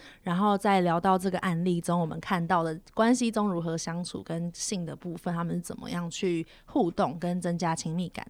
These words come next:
的。那这一集就很谢谢杨来我们的节目跟我聊一聊，然后我也会在杨的那一集之中，我们也会聊其他的不同篇的文章跟一些新闻哦。欢迎大家可以到弹性说爱追踪杨。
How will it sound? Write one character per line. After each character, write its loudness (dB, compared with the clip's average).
的。 -12
那 0
这 0
一 2
集 -2
就 4
很 2
谢 4
谢 2
杨 4
来 6
我 8
们 2
的 2
节 0
目 8
跟 2
我 6
聊 2
一 4
聊， 6
然 2
后 8
我 10
也 8
会 8
在 8
杨 2
的 6
那 10
一 12
集 0
之 2
中， 4
我 4
们 0
也 0
会 6
聊 4
其 -6
他 2
的 4
不 0
同 0
篇 0
的 2
文 -4
章 -2
跟 -2
一 0
些 0
新 2
闻 2
哦。 4
欢 2
迎 0
大 2
家 0
可 -4
以 0
到 4
弹 -4
性 2
说 0
爱 4
追 0
踪 4
杨。 0